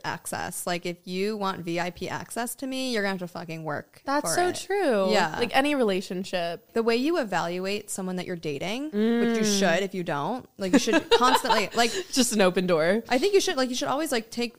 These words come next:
Speaker 1: inventory
Speaker 2: Yeah.
Speaker 1: of, like, is this serving me still? Is this person,
Speaker 2: Yes.
Speaker 1: like, a positive impact? Are they growing as I'm growing? Like, are we growing in the same direction?
Speaker 2: That's so true.
Speaker 1: But doing that with your friends, that's probably, like, one of the smartest things you can do, because I think sometimes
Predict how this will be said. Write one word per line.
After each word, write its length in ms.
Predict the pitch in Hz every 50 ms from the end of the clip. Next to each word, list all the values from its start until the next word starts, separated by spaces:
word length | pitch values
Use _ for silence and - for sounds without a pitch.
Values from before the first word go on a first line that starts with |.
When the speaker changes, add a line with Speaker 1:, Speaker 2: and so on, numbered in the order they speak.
| _
Speaker 1:
inventory 420 | - 226 262 269 202 190 220 233 233
Speaker 2:
Yeah. 200 | 214 196 175 196
Speaker 1:
of, 60 | 208
like, 260 | 208 196 196 196 - -
is 140 | 202 196 185
this 140 | 214 214 208
serving 380 | - - 180 165 175 185 196
me 120 | 202 214 226
still? 400 | - - - 233 233 240 247 254
Is 100 | 226 202
this 140 | 196 190 -
person, 160 | - 214 208
Speaker 2:
Yes. 260 | 208 202 190 175 175
Speaker 1:
like, 200 | 185 180 180 180 - -
a 40 | -
positive 400 | - - 190 185 180 180 185 - -
impact? 360 | 185 180 - 226 226 226 -
Are 120 | - 175 170
they 180 | 170 170 175
growing 400 | 180 - 196 185 185 190 196 180
as 160 | 160 170 170 -
I'm 240 | - 156 160 175 196
growing? 460 | 196 202 208 214 220 233 240 240 226
Like, 340 | 202 190 185 180 180 180 -
are 80 | - 180
we 100 | 175 175
growing 320 | 170 - 175 165 170 175
in 80 | 175 175
the 80 | 170 170
same 220 | - 175 175 175
direction? 600 | 175 165 160 - - - - 240 233 233 247 254 -
Speaker 2:
That's 160 | 214 202 196
so 160 | - - 180 -
true. 300 | - - - - 196 208
Speaker 1:
But 300 | 226 220 208 202 - - 220 - _ _ _ _ _ _ _ _ _ _ - - - 220 226
doing 260 | 185 254 285 320 320
that 120 | 311 269 180
with 140 | 226 220 233
your 100 | 220 214
friends, 680 | - - 185 175 170 196 247 302 320 311 285 - - _ _ _ 202
that's 260 | 196 196 196 208 -
probably, 580 | - - 247 262 262 262 254 220 214 214 202 196
like, 380 | 185 185 180 175 175 180 - - _ _ _
one 120 | 202 202
of 60 | 202
the 60 | 202 190
smartest 380 | - - 185 180 180 180 -
things 200 | - 190 185 175
you 80 | 180 175
can 280 | - - 170 165 170
do, 140 | 170 160 151
because 280 | 170 180 180 - 202 202
I 80 | 202
think 180 | 208 - 240 226
sometimes 880 | - - 208 185 185 - - 214 233 240 262 277 294 294 - - -